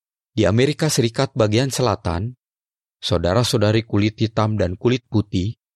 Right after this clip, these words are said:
sudah bisa berhimpun bersama, dan mereka sangat senang. Di akhir tahun sembilan belas tujuh enam, saya ditugasi ke sebuah wilayah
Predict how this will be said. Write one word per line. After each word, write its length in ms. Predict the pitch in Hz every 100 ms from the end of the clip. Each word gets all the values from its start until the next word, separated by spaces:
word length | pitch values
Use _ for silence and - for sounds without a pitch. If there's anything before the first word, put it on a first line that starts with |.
| _ _ -
sudah 320 | - 123 127
bisa 320 | 127 117 131
berhimpun 560 | 127 127 131 117 131 127
bersama, 640 | 113 120 127 131 101 87 - _ _ _ -
dan 240 | 104 87
mereka 400 | 87 107 - 107
sangat 480 | - 117 127 123 117
senang. 560 | - 95 85 80 87 - _ _ _ _ _ _ _ _ _ _ _ _ _ -
Di 120 | 98
akhir 400 | 110 117 139 120
tahun 320 | 127 117 135
sembilan 400 | 139 117 110 107
belas 160 | 117 131
tujuh 320 | 127 127 143
enam, 360 | - 98 87 120 - _ _ _ _ _ _ -
saya 380 | - 107 117
ditugasi 680 | 117 98 95 101 104 - 110
ke 120 | -
sebuah 400 | 98 98 92 98
wilayah 580 | 101 98 104 117 117 82